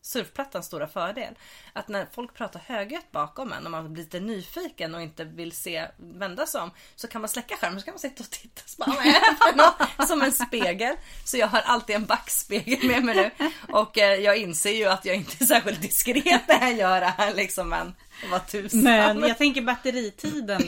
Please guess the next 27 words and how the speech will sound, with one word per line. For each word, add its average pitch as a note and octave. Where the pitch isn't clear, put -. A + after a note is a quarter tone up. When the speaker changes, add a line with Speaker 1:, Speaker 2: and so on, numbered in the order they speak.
Speaker 2:
på F3+
den E3+
där E3
är E3
väl, D#3
eh, -
inte -
så F3
rolig, E3
eller? A#3+
Speaker 1:
Ja, B3
den G3
har D4
varit D#4
helt F3+
okej. A#3
Alltså, G3+
jag A#3
är C4
ju C4+
van F3+
vid, F3+
säg, F3+
när F#3+
min F3+
mobil A#3+
börjar E3